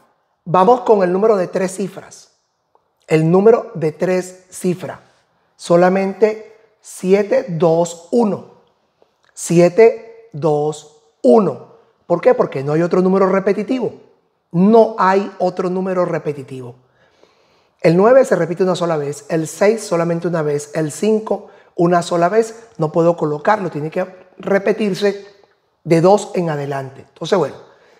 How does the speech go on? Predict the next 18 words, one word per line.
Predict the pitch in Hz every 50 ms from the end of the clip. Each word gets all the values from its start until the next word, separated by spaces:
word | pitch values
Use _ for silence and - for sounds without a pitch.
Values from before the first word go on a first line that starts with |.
| _ _ _
tenemos | - 165 165 185 196 220 226
el | 226
número | 226 240 247 247 247 233 - - - - - _ _ _ -
de | - 156 175 185 196 214 220 214 - - - _ _ _ _ _ -
tres | 208 190 208 208 202 -
cifras. | - 202 170 - 151 143 - - - - _ _ _ _ _ _ _ _ _ _ _ -
Vamos | - 170 185 214 247 262
ahora | 269 240 233 247 254 240
con | 247 208 190
el | 175 170
número | 185 202 220 220
de | 202 185 165
cuatro | - 185 185 185 185 208 185
cifras. | - - 180 156 - 139 127 120 - - _ _ _ _ _ _ _ _ _ _ _ _ _ _ _ _ _ _ _ _ _ _ _ -
Siete | - - - 185 196 214 208 - 254 - - -
dos | 170 196 196 202 202 - - -
uno | - 190 196 196 190 190 185
cero. | - - - 190 175 160 - -